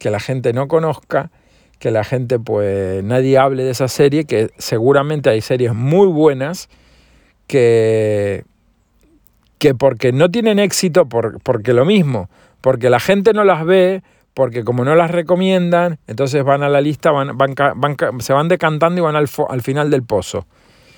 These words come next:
Y esas series o esas películas o esos podcasts, en el ejemplo, nunca son descubiertos, nunca tienen éxito, nunca,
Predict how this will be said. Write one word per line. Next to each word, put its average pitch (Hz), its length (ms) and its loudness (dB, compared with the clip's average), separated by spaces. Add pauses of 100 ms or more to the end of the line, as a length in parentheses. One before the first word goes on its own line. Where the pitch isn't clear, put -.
(280)
Y 139 80 2
esas 165 240 4
series 190 340 2
o 110 100 -2
esas 113 180 -6
películas 180 600 0
o 107 140 -2
esos 113 260 -4
podcasts, 156 540 -2 (380)
en 101 100 -10
el 104 100 -6
ejemplo, 156 520 0 (880)
nunca 226 220 0
son 143 180 -4
descubiertos, 110 640 -4
nunca 208 240 0
tienen 139 260 -2
éxito, 113 440 -4
nunca, 180 440 -2